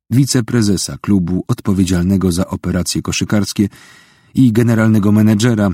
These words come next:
który już przed rozpoczęciem sezonu ogłosił, że jesienią tysiąc dziewięćset dziewięćdziesiątego ósmego roku Jackson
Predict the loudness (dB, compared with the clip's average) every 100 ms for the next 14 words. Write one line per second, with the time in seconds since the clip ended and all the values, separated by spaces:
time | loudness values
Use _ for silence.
0 | -4 -4 0 2 2 -2 -2 0 0 0
1 | -2 -2 -2 -2 -2 0 0 2 0 -4
2 | -6 -2 0 0 0 0 0 -2 -2 -2
3 | 2 2 2 2 2 0 -4 -6 -4 -4
4 | 0 2 2 0 -4 -6 -2 0 0 -2
5 | -4 -2 -2 -2 -2 0 0 0 0 -4
6 | -4 -20 _ _ _ -6 -2 0 0 0
7 | 0